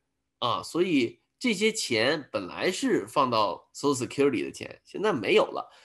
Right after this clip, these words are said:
你说这 Social Security 的钱到底是从哪里来的？怎么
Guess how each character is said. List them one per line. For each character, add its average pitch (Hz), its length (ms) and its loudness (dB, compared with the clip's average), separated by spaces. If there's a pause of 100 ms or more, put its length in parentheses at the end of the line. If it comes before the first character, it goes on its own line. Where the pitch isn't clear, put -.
你 185 140 0
说 269 120 4
这 269 100 2
Social 269 360 2
Security 233 400 0
的 120 100 -4
钱 113 280 -4
到 233 160 6
底 135 100 -4
是 139 140 -10
从 143 200 -10
哪 123 180 -6
里 170 120 -2
来 - 220 -8
的？ 131 120 -4
怎 113 140 -12
么 104 200 -8